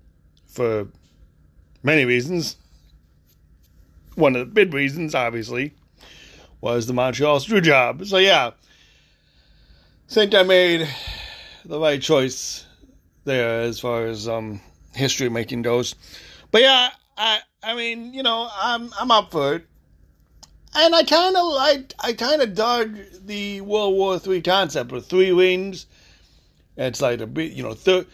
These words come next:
sixty men, three rings, twenty men in each ring, battle royal type thing. And then you got, you know, last men enter, you know, in the middle ring, and then it was, it was a fun concept. So fun that I incorporated it in my Fid Fed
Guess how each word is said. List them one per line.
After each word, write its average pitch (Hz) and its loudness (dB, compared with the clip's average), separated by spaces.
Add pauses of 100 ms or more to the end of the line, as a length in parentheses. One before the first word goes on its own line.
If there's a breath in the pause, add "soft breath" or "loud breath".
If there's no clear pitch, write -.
sixty 220 0
men, 196 2
three 190 -4
rings, 185 -2
twenty 190 -4
men 185 -4
in 175 -6
each 165 -8
ring, 175 -8 (400 loud breath)
battle 165 0
royal 175 0 (100)
type 165 -4
thing. 165 -2 (680 soft breath)
And 147 0
then 156 0
you 147 0
got, 143 2 (800)
you 143 -8
know, 131 -6
last 151 0
men 156 -4
enter, 147 -8
you 147 -12
know, 139 -12
in 135 -10
the 127 -10
middle 147 -2
ring, 147 -2
and 131 -6
then 127 -6 (840 soft breath)
it 247 0
was, 320 0
it 277 -2
was 320 0
a 311 0
fun 285 0
concept. 226 -2 (400)
So 285 6
fun 285 4
that 247 0
I 254 0
incorporated 233 2
it 220 0
in 233 -10
my 202 0
Fid 190 -2
Fed 120 -2